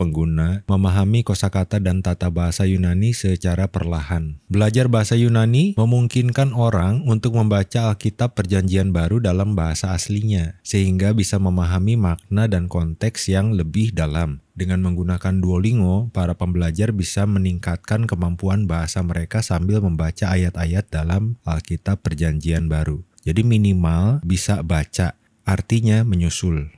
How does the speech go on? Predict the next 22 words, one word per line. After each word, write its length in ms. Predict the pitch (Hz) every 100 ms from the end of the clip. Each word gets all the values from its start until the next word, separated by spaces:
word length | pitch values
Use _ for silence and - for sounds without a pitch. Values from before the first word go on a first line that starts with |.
| -
Duolingo 480 | 98 104 113 120 131
ini 240 | 139 156
tersedia 560 | 151 113 120 107 107 120 120
di 160 | 107
dalam 480 | 104 87 90 104 113
berbagai 400 | 90 82 80 92
versi, 640 | 90 92 98 - 104 90
dapat 320 | 78 85 90 87
diinstal 720 | 87 82 78 - 82 92 123
di 160 | 101
berbagai 720 | 92 85 80 82 78 87 87 76
gadget 400 | 95 90 101 -
Android, 560 | - 92 82 85 85 120 - -
di 240 | 85 78
handphone 480 | 87 82 - 120 113
atau 240 | 85 87
di 160 | 82 82
tablet, 480 | 85 73 82 117 -
juga 320 | - 95 90 113
tersedia 560 | - 113 92 101 110
versi 480 | 117 101 95 92 117
mac 240 | 104 101